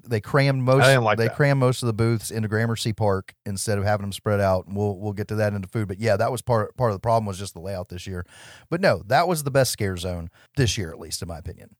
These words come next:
Speaker 2: So in Hollywood, we had the Dark Zodiac, which was also Doctor Oddfellow themed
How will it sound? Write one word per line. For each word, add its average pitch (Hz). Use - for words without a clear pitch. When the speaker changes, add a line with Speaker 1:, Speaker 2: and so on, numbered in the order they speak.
Speaker 2:
So 151
in 135
Hollywood, 139
we 123
had 117
the 107
Dark 110
Zodiac, 113
which 131
was 139
also 151
Doctor 120
Oddfellow 107
themed 110